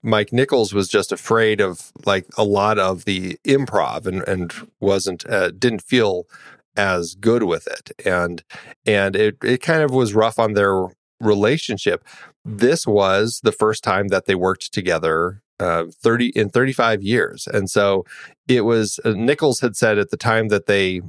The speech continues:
split, they had this breakup. He said, "I didn't know what I was or who I was." And then thirty-five years later, when this came around, he said, "It was like coming home, like getting a piece of yourself back that you thought you'd lost."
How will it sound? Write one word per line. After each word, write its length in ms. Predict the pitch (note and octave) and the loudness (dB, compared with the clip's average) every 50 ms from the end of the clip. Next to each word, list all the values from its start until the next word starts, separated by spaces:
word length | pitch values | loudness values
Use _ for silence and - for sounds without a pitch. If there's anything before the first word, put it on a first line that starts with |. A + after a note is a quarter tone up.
| - _ _ _ _ - | -16 _ _ _ _ -10
split, 580 | - - - - _ - C3 A#2+ G2 F#2 - | -8 -8 -8 -4 _ 2 2 2 2 0 0
they 160 | - G2 F#2+ F2+ | 0 0 0 2
had 160 | A2 G#2+ F#2+ | 0 0 0
this 140 | G2 F#2 - | -2 -4 -2
breakup. 380 | - B2 A#2+ B2 A2+ G2+ F2+ | 0 0 2 2 2 0 -2
He 60 | G#2 | -2
said, 160 | F#2+ - G2+ G#2 | 0 0 2 2
"I 80 | A2+ B2 | 2 2
didn't 180 | C3+ C3+ B2+ | 2 2 2
know 280 | A#2 G#2+ G#2 G#2 G2 - - | 2 2 2 0 0 0 0
what 200 | G#2 A#2 B2 C3+ | 2 2 4 4
I 60 | C3 | 2
was 300 | B2+ B2+ C3 C3+ B2+ A2+ | 2 2 2 2 0 0
or 140 | G2 G2+ F#2 | 0 0 0
who 200 | A#2 C#3+ D3 B2+ | 2 2 2 2
I 120 | G2+ F2+ | 2 0
was." 440 | E2 D2 C#2 C2+ C#2+ D#2+ F#2 - - - - - - - - - - - - _ _ - | -2 -2 -4 -6 -6 -6 -8 -10 -12 -16 -18 -18 -18 -18 -20 -20 -20 -20 -20 _ _ 0
And 280 | A2+ A2+ G#2+ G#2+ G#2+ G#2 | 2 2 2 2 0 2
then 280 | G2+ G#2+ G#2 G2+ G2+ | 2 2 2 2 0
thirty-five 480 | F#2+ - A#2+ B2 B2 A2+ B2 G#2+ G#2 G2 | 0 2 2 2 2 2 2 0 2 0
years 180 | G2+ G2 F2+ | 0 0 0
later, 260 | G2 F#2+ F#2+ F#2 F#2+ F#2 | 2 2 2 2 2 0
when 200 | F#2+ F#2 F2+ F#2 | 0 -2 0 0
this 200 | G2+ A2 - - | 0 0 0 0
came 180 | - G#2+ F#2 | -2 0 0
around, 260 | F2+ E2+ E2 E2+ F2 | 0 0 -2 -2 -4
he 120 | - A2 G2 | -4 -6 -4
said, 340 | - - G2 F#2 F2+ F#2 - - - - - _ _ | 0 0 0 0 0 -2 -6 -12 -16 -20 -20 _ _
"It 60 | - B2 | 0 2
was 160 | A#2 A2 A#2+ | 2 2 2
like 180 | A#2+ C3 C3 | 2 0 0
coming 260 | - - C3 C3+ B2 A2+ | 0 0 0 0 0 2
home, 320 | A2 A#2+ A#2 A#2+ A2+ A2+ | 2 2 2 2 2 2
like 160 | A2 G2 F#2+ F2+ | 0 0 2 2
getting 220 | G#2+ G#2+ G#2+ G2+ | 2 2 2 0
a 60 | F#2 | -2
piece 300 | - - - C#3 C3 - B2+ | -4 -2 -2 0 0 0 0
of 80 | G#2+ | -2
yourself 380 | G#2 F#2 - - G2 F#2 - - | -2 -2 0 0 0 0 0 0
back 260 | - F#2+ F#2 G2 - | 0 0 0 0 -2
that 120 | - F#2 | -4 -4
you 120 | F2+ F#2 F2 | -4 -4 -4
thought 340 | - - G2+ G2 G2 - G#2 | -2 0 0 0 0 0 -2
you'd 200 | G2+ G2+ F2+ E2 | -2 -2 0 0
lost." 520 | F2+ F2 D#2+ C2 G1+ - - - - - | 0 0 0 -2 -4 -8 -12 -14 -14 -16